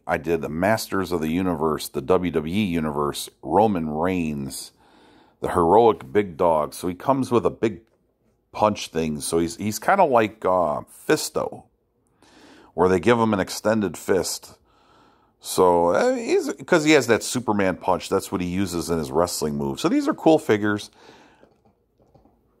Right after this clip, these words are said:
He's a marginal wrestler, so I'm like, you know, he's not my most favorite wrestler, but he's not my least favorite.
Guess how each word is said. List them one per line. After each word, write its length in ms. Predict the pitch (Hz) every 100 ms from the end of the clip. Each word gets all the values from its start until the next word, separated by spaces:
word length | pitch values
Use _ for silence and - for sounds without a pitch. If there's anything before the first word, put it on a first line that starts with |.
| _
He's 500 | - 160 240 320 254
a 60 | 185
marginal 760 | 131 123 127 135 135 139 131
wrestler, 600 | 107 101 107 - 101 101
so 160 | 104 104
I'm 180 | 120 131
like, 240 | 117 98
you 80 | 110
know, 300 | 107 104 107
he's 480 | 101 101 104 117 120
not 160 | 147
my 140 | 135 113
most 360 | 117 113 -
favorite 300 | - 110 113
wrestler, 500 | 104 98 107 - 110
but 140 | 101 90
he's 160 | 82
not 200 | 85 98
my 180 | 64 90
least 380 | 82 87 101 -
favorite. 560 | 92 98 98 104 -